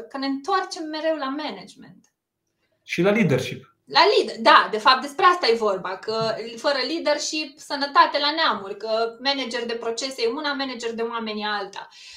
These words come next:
Speaker 1: Și hai să vedem unde e soluția, pentru că până la urmă sunt o groază de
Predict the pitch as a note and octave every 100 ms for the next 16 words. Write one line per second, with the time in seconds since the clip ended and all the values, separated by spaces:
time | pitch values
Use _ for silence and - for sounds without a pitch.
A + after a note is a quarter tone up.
0 | - - _ _ _ _ - - - D#4
1 | D4 C4+ - - _ _ _ - - G4+
2 | A#4+ A#4 A#4 A#4 - - _ _ B3+ D#4+
3 | F#4+ G#4 G4+ F#4 F4+ G4 G#4+ E4 G#3 G3
4 | G3+ B3 C4 C#4+ - - C4+ C4+ C4+ C4+
5 | - _ _ _ _ _ D#4 D#4 D4+ C#4+
6 | D4 F#4 F4+ E4+ E4 E4+ - C4 A3 C4+
7 | D4+ F4+ G4+ G4